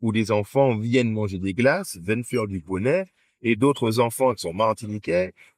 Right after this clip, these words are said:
ou guadeloupéens ou surinamiens viennent faire du sport. Donc, euh, j'ai, j'ai pas envie de faire une manifestation sportive, euh, entourée par la force publique.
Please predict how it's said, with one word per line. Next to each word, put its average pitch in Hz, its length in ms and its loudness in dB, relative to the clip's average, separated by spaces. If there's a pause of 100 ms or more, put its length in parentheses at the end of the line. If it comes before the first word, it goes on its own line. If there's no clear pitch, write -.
ou 156 140 6
guadeloupéens 127 760 2 (160)
ou 175 120 -2
surinamiens 139 720 -2 (340)
viennent 151 260 -2
faire 151 220 0
du 139 120 -6
sport. 127 440 2 (420)
Donc, 120 340 0
euh, 127 680 0 (600)
j'ai, 101 300 -10
j'ai 101 140 -2
pas 147 160 0
envie 151 160 0
de 143 100 4
faire 117 120 0
une 110 60 -2
manifestation 107 580 -6
sportive, 190 880 -4 (340)
euh, 101 160 2
entourée 107 460 0
par 92 180 0
la 98 80 0
force 98 240 -6
publique. 196 360 -2